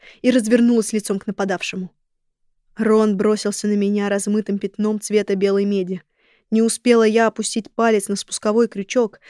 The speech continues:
как он вырвал из моей руки пистолет и зашвырнул подальше вглубь леса. Оружие описало в воздухе дугу и упало где-то далеко. Я лихорадочно озиралась, впервые сообразив, где мы находимся.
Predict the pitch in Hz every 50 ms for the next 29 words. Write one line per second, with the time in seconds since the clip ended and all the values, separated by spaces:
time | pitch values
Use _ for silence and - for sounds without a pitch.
0 | - - - - 226 - 254 247 233 214 185 202 240 277 294 254 254 247 - -
1 | 220 214 233 220 220 220 220 214 220 - - 196 - 208 - - - 208 220 240
2 | 233 - - 226 190 226 220 - - 214 208 196 214 220 214 202 - 208 190 190
3 | 196 196 196 - - 185 - - 208 196 190 - 190 185 175 175 - - 180 -
4 | _ _ _ _ _ _ _ _ _ _ _ _ _ _ _ _ _ _ - 196
5 | 208 214 226 220 196 226 214 208 - 208 - - 220 208 202 196 185 202 202 196
6 | 190 196 196 - - 190 185 196 185 196 233 254 - _ - 208 208 190 _ -
7 | 214 208 202 202 202 190 196 185 - 190 185 185 180 185 - - 190 175 - _
8 | _ _ _ _ _ _ _ _ _ _ _ _ _ _ _ - 214 196 214 214
9 | 220 220 - 220 214 214 208 214 - - - - 208 220 226 240 254 247 196 185
10 | - - - 208 208 202 214 208 202 - - 196 190 190 202 208 190 202 202 202
11 | 196 208 196 196 196 202 202 - - 208 196 185 190 - - 208 185